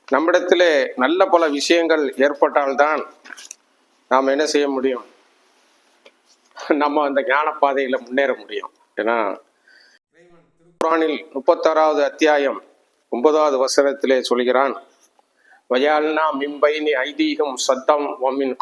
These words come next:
கல்ஃபிஹிம் சத்தம் ஃபஹ்ஷைனாஹும் ஃபஹும் லா யுப்சிரூன்" அப்படின்னு ஒரு ஆயத்தை சொல்றான்.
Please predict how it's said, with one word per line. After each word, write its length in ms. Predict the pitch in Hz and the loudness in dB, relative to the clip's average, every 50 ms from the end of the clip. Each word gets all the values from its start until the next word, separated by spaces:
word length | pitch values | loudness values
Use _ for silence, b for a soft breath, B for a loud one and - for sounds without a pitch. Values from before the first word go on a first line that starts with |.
| - - | -2 -2
கல்ஃபிஹிம் 520 | 165 165 165 - 165 156 - 151 143 139 | 0 0 0 0 -2 0 0 0 -2 -2
சத்தம் 720 | 135 - - 135 131 - 156 156 160 151 - - 107 B B B B B B _ _ | -4 -2 -2 -2 0 2 0 0 0 -2 -6 -8 -12 B B B B B B _ _
ஃபஹ்ஷைனாஹும் 880 | - 135 131 127 127 - - 151 151 147 147 147 147 139 123 131 131 123 - | -2 0 0 0 -2 -2 0 0 0 0 0 0 0 -2 -2 -6 -8 -4 -2
ஃபஹும் 280 | 143 131 135 143 139 135 | -2 0 0 -2 -2 -2
லா 200 | 127 131 131 127 | -2 -2 -2 -2
யுப்சிரூன்" 920 | 123 123 120 - - - 131 117 117 127 131 131 131 131 131 135 135 127 - - _ _ _ - | -4 -6 -8 -10 -8 -6 -4 -2 -2 -2 -2 -2 -2 -2 -2 -4 -4 -6 -10 -16 _ _ _ -4
அப்படின்னு 380 | 113 107 - 123 120 139 139 | -4 -2 0 0 0 0 0
ஒரு 120 | 117 120 117 | 0 0 0
ஆயத்தை 340 | 117 123 123 120 - 107 - - | 0 0 -2 -4 -6 -8 -6 -4
சொல்றான். 340 | 110 113 117 113 104 - | -2 0 0 0 -2 -2